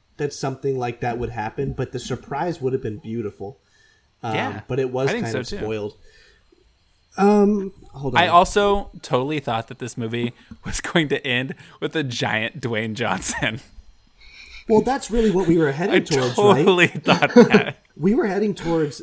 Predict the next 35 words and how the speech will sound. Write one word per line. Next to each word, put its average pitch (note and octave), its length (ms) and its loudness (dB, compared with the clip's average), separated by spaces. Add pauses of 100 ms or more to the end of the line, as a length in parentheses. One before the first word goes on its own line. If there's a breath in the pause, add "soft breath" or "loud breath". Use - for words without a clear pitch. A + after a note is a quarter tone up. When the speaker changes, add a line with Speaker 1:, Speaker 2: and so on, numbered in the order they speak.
Speaker 1:
with D#3+ 160 -4
the D#3 60 -4
genetic C3+ 520 0
mutation C3+ 800 -6 (140)
and B2 460 -6 (180)
with, C#3 320 -4 (220)
I, D3 140 -2
we D#3+ 220 -6
were F#3 120 -2
gonna F#3+ 120 0
get D#3 140 0
a B2+ 60 -4
two-on-two D3+ 640 -4
fight F3+ 320 -4
at A#2+ 160 -10
the B2+ 100 -10
end. B2 320 -8 (340)
So C3 200 -4
it B2+ 80 -6
basically D3 400 -4
comes B2 320 -10
down A#2+ 180 -6
to A2+ 100 -8
George A2+ 480 -6
and A2+ 180 -10 (440)
Dwayne G#2+ 260 -6
Johnson's C3 360 -6
character A2+ 340 -8
versus A2 480 -10
this G#2+ 200 -8
alligator A2 500 -6
and G#2 100 -8
this G2 140 -14
wolf. E3+ 280 -6
Like, B2 280 -8